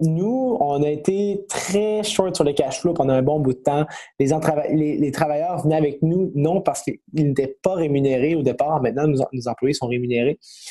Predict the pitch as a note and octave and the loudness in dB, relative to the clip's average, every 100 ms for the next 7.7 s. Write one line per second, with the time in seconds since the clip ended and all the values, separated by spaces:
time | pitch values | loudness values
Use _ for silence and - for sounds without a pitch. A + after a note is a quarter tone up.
0 | - - C#3+ D3 F#3 F3 C3+ C3+ C3 - | -10 -2 -2 0 -2 0 -2 0 -2 0
1 | F#3+ F3+ D3+ C3+ C3 B2+ E3 - - - | -2 0 2 2 2 2 0 -6 -14 -2
2 | C3+ C#3+ C#3+ E3+ D3+ B2 A#2+ A#2+ - - | 0 2 0 0 0 0 0 -2 -4 -10
3 | _ - - C3+ - - - D3 G3+ E3 | _ -18 -2 -2 -2 -12 -2 0 2 0
4 | D3 E3 E3+ C#3 C3+ C3 C#3+ C3+ C3+ F3+ | 0 -2 0 2 2 2 2 0 0 0
5 | F3+ C3+ B2 C3+ C#3 D#3+ D#3 C3+ - E3 | 2 2 2 2 2 2 0 0 0 -4
6 | - B2+ C3+ C3+ - F3+ C3+ D#3 C3 F3 | -2 0 0 -2 0 0 2 -2 0 0
7 | D#3 C3 A#2+ - D#3 D#3+ - | 0 -2 -4 -2 -2 0 -2